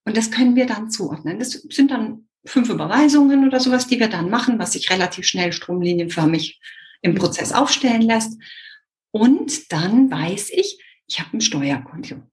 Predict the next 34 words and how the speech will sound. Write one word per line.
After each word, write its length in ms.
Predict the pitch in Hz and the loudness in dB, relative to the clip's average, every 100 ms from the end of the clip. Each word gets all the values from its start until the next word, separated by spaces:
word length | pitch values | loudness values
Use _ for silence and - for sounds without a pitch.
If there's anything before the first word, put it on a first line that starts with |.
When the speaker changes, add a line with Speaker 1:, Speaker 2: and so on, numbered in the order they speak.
| _ _ _ _ _ _ _ - | _ _ _ _ _ _ _ -8
Speaker 1:
Auf 160 | 185 | -2
dem 140 | - 220 | 2 2
Steuerkonto 720 | 220 151 165 160 220 262 320 | 2 0 -2 0 0 2 2
liegt 340 | 214 202 - | 2 -2 -6
ein 140 | 208 202 | -8 -4
bestimmter 460 | - 151 160 190 | -2 -2 -2 -6
Betrag. 520 | - - - 139 - - _ _ _ _ _ - | -8 -8 -6 -6 -8 -20 _ _ _ _ _ -14
Speaker 2:
Mhm. 380 | 208 240 - _ 220 | -10 -10 -12 _ -2
Speaker 1:
Habe 120 | 269 | 2
ich 80 | 277 | 2
meinen 160 | 269 | 4
Steuerberater, 1000 | 262 285 359 311 202 170 156 - 311 - - _ _ _ _ _ _ _ _ _ - | 4 4 4 4 2 -4 -8 -2 -2 -2 -14 _ _ _ _ _ _ _ _ _ -4
der 240 | 202 196 - - | -4 -4 -4 0
idealerweise 680 | 220 180 175 160 196 226 | 2 2 0 0 0 0
hoffentlich 520 | 202 - 170 190 - | -4 -6 -6 -6 -8
oder 220 | 180 165 - | -12 -14 -10
auch 280 | - 185 - | -4 -4 -2
ein 120 | 175 | -6
Profit 320 | 170 165 180 - | -6 -8 -8 -8
First 220 | 156 - | -10 -10
Professional 460 | - 185 - 233 | -8 -2 0 0
ist 260 | 226 220 - | -2 -6 -4
oder 360 | 359 381 247 262 | 0 2 4 4
sich 180 | 269 - | 2 -4
so 100 | 339 | -6
zumindest 400 | - 453 440 440 | -10 -8 -6 -4
so 80 | 370 | -4
ein 80 | 370 | -2
bisschen 320 | 494 - 403 | -4 0 2
damit 280 | 320 285 285 | 4 2 2
beschäftigt, 540 | - 233 - 277 262 | 0 0 0 -2 -2
dass 140 | 214 214 | -6 -8
er 80 | |
weiß, 360 | 170 190 262 | -8 0 0